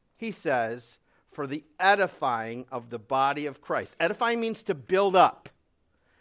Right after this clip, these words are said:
to stack up on top of each other.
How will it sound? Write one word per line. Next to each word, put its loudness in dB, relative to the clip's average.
to -4
stack 4
up 2
on 2
top 2
of -4
each -8
other. -2